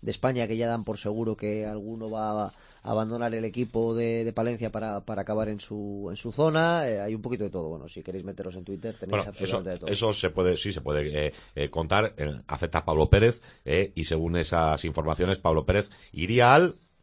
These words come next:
Speaker 1: Iría al Jumilla.
Speaker 2: Qué casualidad.
Speaker 1: Iría al Jumilla, sí.
Speaker 2: Jumilla, ¿eh? Fíjate, <laughs> hay equipos,
Speaker 1: Lo
Speaker 2: ¿eh?
Speaker 1: cuenta, lo
Speaker 2: En,
Speaker 1: cuenta
Speaker 2: en
Speaker 1: Onda Radio,
Speaker 2: España.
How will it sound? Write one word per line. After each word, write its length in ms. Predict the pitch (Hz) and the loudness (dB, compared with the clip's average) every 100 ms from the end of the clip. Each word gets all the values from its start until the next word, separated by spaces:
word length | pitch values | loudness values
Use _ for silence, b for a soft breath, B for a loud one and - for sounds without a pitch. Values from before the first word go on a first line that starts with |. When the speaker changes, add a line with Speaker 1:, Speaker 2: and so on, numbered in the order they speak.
| _ _ - | _ _ -14
Speaker 1:
Iría 200 | 110 123 | -4 -2
al 40 | - | -2
Jumilla. 380 | 151 127 98 - 71 | -4 -6 -8 -10 -8
Speaker 2:
Qué 140 | 85 90 | -4 -4
casualidad. 440 | 85 78 92 127 - - | 0 0 0 -2 -6 -10
Speaker 1:
Iría 140 | 120 | -8
al 40 | 107 | -6
Jumilla, 320 | 110 120 90 | -8 -8 -8
sí. 80 | 76 | -6
Speaker 2:
Jumilla, 200 | 107 65 | -6 -4
¿eh? 160 | 101 | -6
Fíjate, 320 | 92 69 - 80 | -6 -6 -6 -10
<laughs> 100 | - 80 | -8 -6
hay 120 | 69 | -4
equipos, 340 | 82 71 65 | -4 -2 0
Speaker 1:
Lo 80 | 92 | 0
Speaker 2:
¿eh? 40 | |
Speaker 1:
cuenta, 460 | - 120 123 123 120 | 0 0 2 2 2
lo 100 | - | 0
Speaker 2:
En, 60 | 117 | 2
Speaker 1:
cuenta 540 | 127 123 123 123 120 | 2 4 4 4 2
Speaker 2:
en 40 | 98 | 0
Speaker 1:
Onda 120 | - | 2
Radio, 180 | - 123 | 4 6
Speaker 2:
España. 160 | 135 - | 4 2